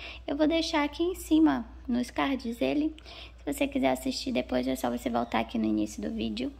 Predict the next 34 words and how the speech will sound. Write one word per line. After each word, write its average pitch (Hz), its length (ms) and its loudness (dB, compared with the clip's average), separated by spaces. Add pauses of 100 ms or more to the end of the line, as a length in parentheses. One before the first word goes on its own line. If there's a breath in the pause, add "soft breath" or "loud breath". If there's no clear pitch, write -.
(500 loud breath)
e 123 100 2
assistir. 113 720 -4 (680 loud breath)
Aí 262 240 4
aqui 294 340 0
eu 311 80 4
tenho 277 200 0
uma 269 200 0 (220)
pasta 254 560 0
que - 140 -2
tá 233 240 -2
sem 269 260 -2
nada, 247 500 0 (920 loud breath)
que - 100 0
eu 240 80 4
vou 240 140 2
levar 226 280 2
lá 214 200 4
pra 359 160 -2
casa 302 300 0
do 269 80 4
meu 262 100 6
namorado, 240 500 2
que - 100 -6
é 240 40 0
pra 233 140 0
ele 226 120 0
colocar 226 440 0
as 220 120 -6
folhas 220 380 0
de 220 100 2
ofício - 680 -2
dele, 110 480 0 (1120 loud breath)
que - 160 0
tão 202 460 0